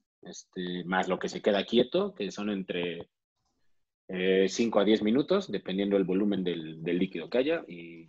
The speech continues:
eso a nosotros particularmente es algo que nos ha funcionado perfectamente en adiciones tardías.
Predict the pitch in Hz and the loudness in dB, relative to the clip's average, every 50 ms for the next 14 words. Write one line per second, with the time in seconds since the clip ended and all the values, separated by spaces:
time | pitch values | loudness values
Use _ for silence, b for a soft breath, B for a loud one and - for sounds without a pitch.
0 | _ _ _ 123 143 160 - - 180 175 - 117 113 110 104 131 131 - - _ | _ _ _ 6 6 6 6 4 2 4 4 2 2 4 4 2 2 0 -2 _
1 | 107 - - - 113 117 127 135 143 135 - - 120 120 - - 92 92 90 101 | -8 -8 -6 -2 0 0 0 0 -2 -4 -4 -4 -4 -2 -2 -4 -8 -8 -6 -8
2 | 98 - 101 92 - - 90 92 95 98 98 95 95 95 95 92 92 90 90 85 | -10 -8 -10 -12 -12 -10 -6 -4 -2 -2 -2 -2 -2 -2 -2 -2 -4 -6 -8 -10
3 | 82 76 - - - 95 82 - 101 - _ 85 87 82 - _ - - - 87 | -12 -14 -16 -8 -8 -8 -4 -4 -6 -4 _ -4 -4 -4 -8 _ -16 -18 -16 -10
4 | 87 92 95 92 90 - - 107 101 104 104 101 101 98 - - 80 82 85 82 | -6 -4 -2 -2 -4 -2 -2 -2 0 2 2 0 0 -2 -4 -10 -8 -6 -6 -6
5 | 78 71 - - - - _ | -6 -8 -10 -14 -18 -20 _